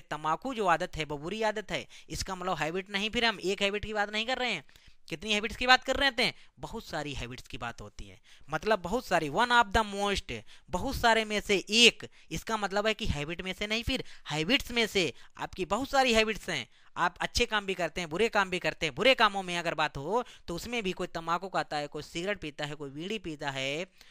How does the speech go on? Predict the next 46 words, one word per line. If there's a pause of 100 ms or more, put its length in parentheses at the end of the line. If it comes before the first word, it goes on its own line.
(220)
कोई
बहुत
सी
पुड़िया
ऐसे
सारी
चीज़ें
करते
हैं,
नशे (280)
वो
करते
हैं। (200)
इसका
मतलब
ये
है
कि
बहुत
सारी
आदतों
में
से (200)
आपकी
एक
बुरी
आदत
है (260)
तम्बाकू
को (280)
खाना। (220)
ध्यान
रखना,
क्या
कहते
हैं
कि
weird (300)
हैबिट्स,
ना
कि (300)
weird
habit। (400)
One (120)
of
the